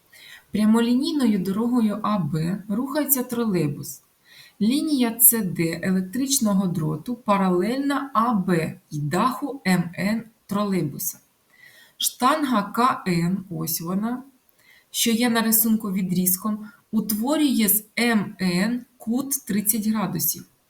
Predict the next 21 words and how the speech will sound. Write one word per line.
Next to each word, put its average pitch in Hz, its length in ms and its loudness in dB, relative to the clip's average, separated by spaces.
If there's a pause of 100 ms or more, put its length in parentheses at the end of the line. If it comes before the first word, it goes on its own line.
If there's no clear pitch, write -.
(420)
Відстані 220 600 2
між 220 180 2
прямими 240 460 -2
С 226 240 2
Д 202 200 0
і 180 280 -2
А 170 200 -2
Б, 175 480 -2 (120)
М 185 260 0
Н 185 180 0
і 151 140 -8
А 165 140 -2
Б 190 220 -2
дорівнюють 196 540 0
шість - 440 0
метрів, 220 340 -4
тобто 180 300 -4
ось 175 220 2
воно 151 220 -6
шість - 420 -6
метрів, 277 460 -6